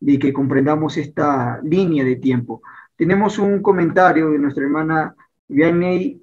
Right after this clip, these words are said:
dice, "Los testigos de Jehová enseñan en el reino, o el paraíso, será en la tierra, con la gran muchedumbre viviendo en la tierra,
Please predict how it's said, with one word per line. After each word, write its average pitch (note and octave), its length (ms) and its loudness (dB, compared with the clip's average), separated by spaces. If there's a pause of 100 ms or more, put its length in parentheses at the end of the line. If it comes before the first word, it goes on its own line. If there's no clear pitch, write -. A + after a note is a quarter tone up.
dice, E3+ 600 2
"Los D3 180 -2
testigos F#3 380 4
de F3+ 80 4
Jehová F3 260 4
enseñan F3+ 440 -2
en E3 120 -2
el C#3+ 120 0
reino, E3 520 0 (100)
o B2+ 160 -8
el B2 80 -6
paraíso, D3+ 640 -4 (400)
será D3 240 4
en D#3+ 60 4
la D3 140 2
tierra, D#3+ 560 4
con C#3+ 220 -2
la C3+ 140 -2
gran D#3 280 0
muchedumbre D#3 540 0
viviendo D3 440 2
en D3 60 -2
la C#3+ 100 -4
tierra, D#3+ 500 0